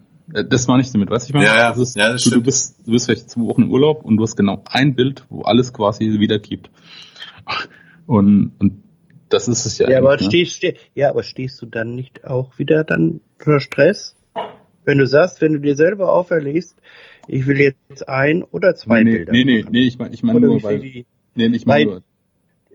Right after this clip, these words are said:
Speaker 3: wenn du insgesamt weniger fotografierst, ist, also weniger Bilder machst, ist das okay. Aber,
Speaker 1: Mhm.
Speaker 3: äh, wenn, wenn du natürlich nur sagst, ich, ich mach jetzt nur eins, das ist dann aber auch, äh,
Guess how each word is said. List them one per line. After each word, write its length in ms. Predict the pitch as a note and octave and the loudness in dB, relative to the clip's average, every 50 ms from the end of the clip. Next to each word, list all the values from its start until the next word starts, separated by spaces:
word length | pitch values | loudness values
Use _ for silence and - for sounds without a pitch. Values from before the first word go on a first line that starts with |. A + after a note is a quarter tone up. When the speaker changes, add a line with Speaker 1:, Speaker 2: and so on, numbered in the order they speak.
| - _ | -20 _
Speaker 3:
wenn 220 | D#3+ D#3+ D#3+ D#3 | -2 0 0 2
du 80 | D#3 E3 | 2 2
insgesamt 460 | E3+ E3 - - D#3 C#3+ C3 B2 A#2+ | 0 0 -4 -4 -2 0 0 0 0
weniger 360 | D3+ F#3+ A#3 C4+ A#3 F3 D3+ | 0 0 2 2 0 0 0
fotografierst, 640 | - - C#3+ C#3 C3 C3+ C3 C3 - C#3+ D3+ - - | 0 -4 -8 -8 -6 -8 -10 -6 -4 -4 -4 -4 -4
ist, 160 | E3+ - - | -10 -2 0
also 340 | C#3+ C#3+ C3 C#3 C3+ C3+ B2 C3 B2+ | 0 2 2 2 0 0 -2 0 0
weniger 260 | D3 D3+ C#3+ C3+ B2+ | 0 2 2 2 2
Bilder 340 | A#2+ A#2 D3+ F3 G3+ G3 D#3 A#2 | 2 2 2 2 4 2 0 0
machst, 340 | B2 C3+ E3 E3+ - _ | -2 -4 -6 -6 -8 _
ist 160 | - D#3+ - - | -10 -8 -6 -6
das 160 | E3+ - - | -6 -4 -6
okay. 400 | D#3+ - - G3+ C#3+ F#2+ - - _ _ _ _ _ _ _ | -6 0 2 2 2 2 0 -4 _ _ _ _ _ _ _
Aber, 360 | - - B2 A#2 A#2 A#2 A#2 A2 | 0 0 2 4 4 4 2 2
Speaker 1:
Mhm. 60 | - | 0
Speaker 3:
äh, 260 | - - B2 B2 A#2+ | -2 -2 0 0 2
wenn, 240 | B2 B2+ B2 B2 B2 | 0 0 -2 0 0
wenn 140 | C3 B2+ B2+ | 0 0 0
du 80 | C3 | 0
natürlich 340 | B2+ B2+ B2 B2 - C3 B2 | 0 0 -2 -2 -4 -6 -2
nur 180 | C3 C3 B2 A#2+ | 0 0 0 2
sagst, 300 | B2 B2 A#2+ - - - | 2 0 -2 -2 -6 -14
ich, 180 | - - - | -16 -16 -14
ich 180 | - A#2 - _ - | -16 -18 -18 _ -8
mach 140 | - A2+ | -6 -4
jetzt 200 | A2 A2+ A2 - | -4 -4 -4 -4
nur 140 | - G#2+ G2+ | -4 -2 0
eins, 380 | A#2+ F3 G3+ D#3+ A2 - - - | 2 2 2 0 -2 -4 -8 -2
das 260 | - A2+ A#2+ - - | 0 0 0 -2 -6
ist 300 | - - D3+ - - - | -8 -8 -8 -8 -2 0
dann 240 | E3 D3+ D3+ D3 C#3+ | 0 2 2 2 2
aber 260 | C#3+ C#3+ C#3 C3+ C#3 | 2 2 2 2 2
auch, 320 | - D#3+ D3+ B2+ - - | 4 2 2 0 -4 -10
äh, 360 | - A2+ G#2 G2 F2+ E2+ D#2 | -8 -2 -2 0 0 -2 -4